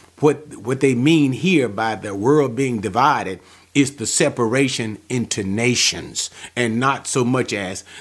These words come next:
the intercontinental geographic divisions of the crust of the earth where the continents shift. I don't think that's what he means. I think he's referring to Genesis chapter eleven.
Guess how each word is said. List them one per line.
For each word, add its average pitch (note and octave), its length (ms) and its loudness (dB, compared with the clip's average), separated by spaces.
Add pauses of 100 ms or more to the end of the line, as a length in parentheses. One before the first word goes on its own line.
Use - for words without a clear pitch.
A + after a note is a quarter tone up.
the A2 200 -8
intercontinental A#2+ 840 -2
geographic A2+ 880 -2 (240)
divisions A#2+ 720 2 (100)
of A2 200 -4
the F#2+ 80 -8
crust - 640 -2 (160)
of C3 200 2
the A#2 200 -2
earth C3+ 320 2 (180)
where B2+ 140 2
the G#2+ 100 -6
continents A#2+ 840 -2
shift. - 580 0 (360)
I A2+ 80 -6
don't A#2 220 -4
think A#2 240 -2
that's G#2 300 -4
what G2 100 -6
he F2+ 100 -6
means. F#2 380 -8 (160)
I F#2+ 80 -2
think B2 200 -4
he's G#2+ 200 -6
referring G#2 500 -4
to F#2+ 240 -8 (380)
Genesis G#2 460 -4
chapter F#2 560 -4 (120)
eleven. E2+ 480 -8